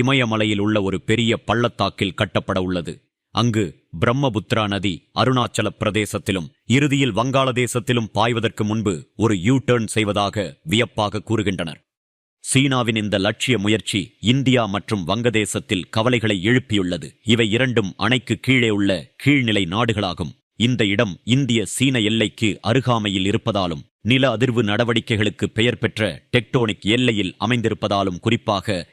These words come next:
இந்தியாவுக்கு கவலையை ஏற்படுத்தியுள்ளது. இந்த நிலையில், இந்தியாவின் வெளியுறவு அமைச்சகம் அணை நடவடிக்கைகள் தங்கள் நலன்களை எதிர்மறையாக பாதிக்காமல் பார்த்துக் கொள்ளுமாறு சீனாவை வலியுறுத்தியுள்ளது. இதற்கு பதிலளிக்கும் விதமாக,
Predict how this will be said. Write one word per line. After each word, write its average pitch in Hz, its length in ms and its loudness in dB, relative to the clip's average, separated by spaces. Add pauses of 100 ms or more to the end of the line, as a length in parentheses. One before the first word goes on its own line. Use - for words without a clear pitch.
இந்தியாவுக்கு 113 720 0
கவலையை 107 500 0
ஏற்படுத்தியுள்ளது. 90 760 -2 (240)
இந்த 127 280 2
நிலையில், 107 480 0
இந்தியாவின் 113 640 0
வெளியுறவு 110 560 0
அமைச்சகம் 110 580 -2 (100)
அணை 117 260 0
நடவடிக்கைகள் 107 720 -2 (100)
தங்கள் 113 320 -2
நலன்களை 107 500 0
எதிர்மறையாக 107 800 -2
பாதிக்காமல் 104 720 -2
பார்த்துக் 117 340 -2
கொள்ளுமாறு 98 480 -2 (320)
சீனாவை 117 480 0
வலியுறுத்தியுள்ளது. 98 800 -2 (320)
இதற்கு 127 340 2
பதிலளிக்கும் 120 640 0
விதமாக, 104 460 -2